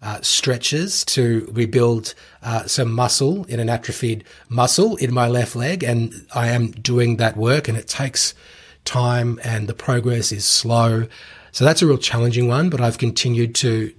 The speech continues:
do it more, because there is the, the progress that I'm seeing. And it's kinda like with prospecting, right? It takes some time for you to see some progress, but you've gotta keep doing it and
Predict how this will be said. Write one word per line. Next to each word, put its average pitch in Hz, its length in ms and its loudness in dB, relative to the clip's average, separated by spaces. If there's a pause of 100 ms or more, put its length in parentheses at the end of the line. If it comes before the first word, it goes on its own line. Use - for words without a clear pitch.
do 120 200 2
it 110 120 -2
more, 120 300 0
because 110 560 -4 (340)
there 113 220 2
is 117 180 2
the, 117 240 -2
the 113 100 -6
progress 117 520 0
that 113 100 -2
I'm 110 100 -2
seeing. 131 380 0
And 107 200 -2 (460)
it's - 120 -14
kinda 113 200 -2
like 110 160 0
with 117 140 -2
prospecting, 117 520 0
right? 135 220 2
It 110 120 -2
takes 117 240 -2
some 104 120 -2
time 113 300 0
for 117 80 -2
you - 20 2
to 107 60 0
see 110 220 0
some 107 160 -2
progress, 127 440 0
but 98 140 -6
you've 104 120 -4
gotta 110 160 -2
keep - 260 -4
doing 113 260 2
it 110 220 -2
and 104 300 -6